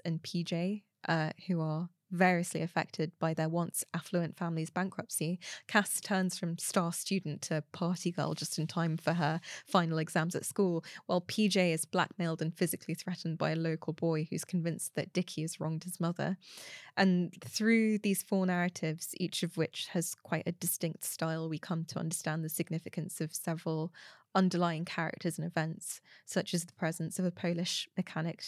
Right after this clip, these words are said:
named Richard or Ryszard, who kind of inveigles his way into the Barneses' lives. Um, a piece of family lore about Imelda being stung by a bee on her wedding day,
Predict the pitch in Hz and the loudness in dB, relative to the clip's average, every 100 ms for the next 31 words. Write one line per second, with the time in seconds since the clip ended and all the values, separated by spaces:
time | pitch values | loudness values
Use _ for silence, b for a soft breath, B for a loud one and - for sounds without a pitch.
0 | - 160 156 160 160 - 190 196 - 240 | -2 0 0 -2 -6 -2 -2 0 -2 0
1 | 180 170 185 - 254 - - B B B | 2 2 2 2 0 -2 -16 B B B
2 | - 180 160 - - 165 165 175 170 165 | 0 2 2 -2 -2 0 0 0 2 2
3 | 170 185 - 180 185 180 185 175 175 170 | 0 -2 -2 0 0 0 0 0 0 -2
4 | 175 185 180 180 202 220 - B B B | -4 -4 -2 0 0 -2 -6 B B B
5 | B - 180 170 170 175 - - - 202 | B 2 4 4 2 -2 -2 0 4 4
6 | - - 190 180 180 175 175 185 202 190 | 4 4 4 6 4 4 4 2 0 2
7 | 175 165 - 185 170 175 190 185 170 175 | 2 2 2 2 4 4 2 2 0 0
8 | - 160 175 170 170 170 170 170 170 165 | 0 0 2 0 0 2 2 2 0 0
9 | 165 180 180 202 233 | 2 0 2 0 0